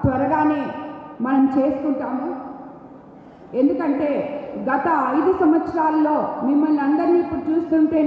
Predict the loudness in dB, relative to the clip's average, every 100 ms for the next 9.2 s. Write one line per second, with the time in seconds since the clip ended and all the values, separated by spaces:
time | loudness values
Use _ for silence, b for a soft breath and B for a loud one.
0 | 2 0 0 2 2 2 0 0 0 -2
1 | -2 -4 -6 -10 -14 -16 -18 -20 -20 -6
2 | 2 4 4 4 2 2 2 0 -2 -2
3 | 0 2 2 0 -4 -8 -10 -12 -10 -4
4 | -2 0 -2 0 2 4 4 4 2 0
5 | -2 0 0 0 -2 -6 -6 -2 2 4
6 | 4 2 2 2 2 2 2 2 2 2
7 | 0 -2 -4 -4 -6 -10 -12 -14 -18 -20
8 | -20 -20 -20 -20 -10 2 4 4 4 2
9 | 2 2